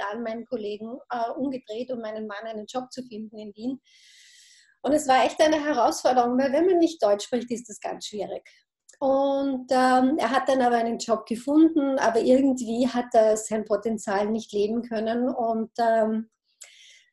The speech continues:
dann war die Sophia gerade, gerade mal ein halbes Jahr alt, hat sich ergeben, dass bei FedEx, das ist so ein großer, also jeder kennt FedEx, glaube ich, ja, die sitzen in Memphis, Tennessee,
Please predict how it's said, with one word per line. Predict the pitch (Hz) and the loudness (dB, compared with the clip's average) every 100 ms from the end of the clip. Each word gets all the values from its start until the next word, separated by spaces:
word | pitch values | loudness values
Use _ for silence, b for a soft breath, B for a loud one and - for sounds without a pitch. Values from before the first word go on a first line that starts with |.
| _ | _
dann | 247 240 | 2 4
war | 220 226 | 4 2
die | 240 | 0
Sophia | - 240 - 247 262 | -2 -6 -4 -2 -2
gerade, | 233 220 233 254 262 262 247 - - | 0 2 4 4 4 2 -4 -12 -6
gerade | 226 214 277 294 | 0 2 2 2
mal | 269 247 233 | 4 2 2
ein | 240 240 | 0 0
halbes | 220 220 254 | 0 0 -2
Jahr | 220 202 226 | 0 0 0
alt, | 240 240 | 0 -2
hat | 226 226 | -2 -2
sich | - 254 | -4 -4
ergeben, | 220 208 214 233 254 285 294 294 | -4 -4 -2 0 2 4 4 2
dass | 294 220 - | 2 2 2
bei | 208 202 | 0 0
FedEx, | - 202 226 269 - | 2 4 4 0 -4
das | - 214 | -4 -2
ist | 240 240 | -4 -4
so | 226 | -6
ein | 196 196 | -4 -4
großer, | 196 202 208 220 196 | -4 -6 -2 -2 0
also | 190 190 | -2 -4
jeder | 175 190 | -4 -6
kennt | 190 185 185 | -8 -10 -4
FedEx, | - 196 - | -4 -4 -10
glaube | - - 202 | -10 -8 -8
ich, | 190 | -8
ja, | 208 | -8
die | 202 196 | -6 -10
sitzen | 190 254 254 240 | -6 -6 -4 -4
in | 208 196 | -2 -2
Memphis, | 185 190 262 254 | -2 -4 -6 -6
Tennessee, | 233 240 269 196 214 | -4 -4 -4 -6 -6